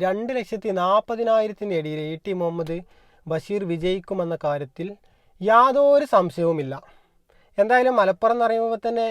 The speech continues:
ഏറ്റവും കൂടുതൽ മുസ്ലിം ലീഗിൻ്റെ ഒരു കോട്ട എന്നറിയപ്പെടുന്ന സ്ഥലമാണ് മലപ്പുറം. അതുകൊണ്ട് തന്നെ മലപ്പുറത്ത് ഒരു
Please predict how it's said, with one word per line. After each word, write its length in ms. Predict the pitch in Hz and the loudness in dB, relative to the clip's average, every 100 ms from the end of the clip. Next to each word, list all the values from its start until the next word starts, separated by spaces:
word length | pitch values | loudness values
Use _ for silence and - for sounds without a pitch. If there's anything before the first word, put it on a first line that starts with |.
| 196 | -2
ഏറ്റവും 360 | 185 _ 233 226 | -4 _ -6 -4
കൂടുതൽ 280 | 220 208 220 220 220 - - - - 196 | -4 -6 -4 -4 -4 -8 -20 -20 -16 -10
മുസ്ലിം 280 | 185 226 220 220 | -6 -4 -4 -4
ലീഗിൻ്റെ 380 | 226 220 226 220 | -4 -4 -2 -2
ഒരു 80 | 220 214 | -2 -4
കോട്ട 280 | 202 208 208 226 214 | 0 2 2 2 2
എന്നറിയപ്പെടുന്ന 560 | 214 208 208 208 208 208 | 2 2 0 -4 -4 -2
സ്ഥലമാണ് 400 | 202 196 196 196 196 | 0 2 2 2 0
മലപ്പുറം. 400 | 175 - 185 196 - _ _ _ 165 | -4 -4 -4 -6 -10 _ _ _ -6
അതുകൊണ്ട് 340 | 165 208 214 202 | -4 -2 -2 -2
തന്നെ 180 | 214 208 208 | -2 2 2
മലപ്പുറത്ത് 560 | 185 180 - 196 - 208 208 - _ _ _ 185 | 2 -2 -2 -4 0 -2 -2 -6 _ _ _ -2
ഒരു 160 | 190 | 2